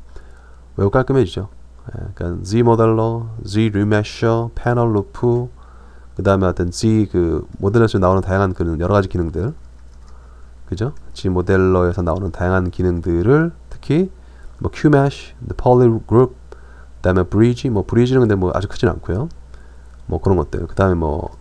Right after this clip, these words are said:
그 에지 관련된 부분에 있어서는 insert, slide 이거 이슈 좀 크고요. 그죠? 포인트는 뭐 당연히 이 상태에서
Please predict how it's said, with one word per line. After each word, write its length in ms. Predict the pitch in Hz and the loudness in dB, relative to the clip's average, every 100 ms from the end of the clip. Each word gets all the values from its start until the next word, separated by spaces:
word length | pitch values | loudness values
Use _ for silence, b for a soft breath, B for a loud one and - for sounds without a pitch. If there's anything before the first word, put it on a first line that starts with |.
| - | -12
그 180 | - 101 | -8 -2
에지 360 | 101 117 127 131 | 4 6 6 4
관련된 480 | 117 110 104 104 | 6 6 4 2
부분에 100 | 92 | 2
있어서는 480 | 90 90 104 156 185 - b b b b b 113 | -2 0 0 2 0 -6 b b b b b -2
insert, 460 | 127 143 147 - - | 0 2 2 0 -14
slide 480 | - 117 107 73 - 85 - | -4 2 4 2 -4 -16 -12
이거 240 | - 95 80 | -6 -2 -2
이슈 240 | 85 80 | -4 -8
좀 100 | 80 | -8
크고요. 400 | - 95 73 71 - | -8 -6 -6 -8 -14
그죠? 200 | - 101 98 | -14 -12 -2
포인트는 500 | 151 160 - 156 135 | 2 2 2 2 2
뭐 140 | 87 | 0
당연히 440 | 87 90 85 107 160 b b b b | 0 0 0 -4 -6 b b b b
이 60 | - | -4
상태에서 580 | 104 98 95 90 143 | -2 0 0 0 0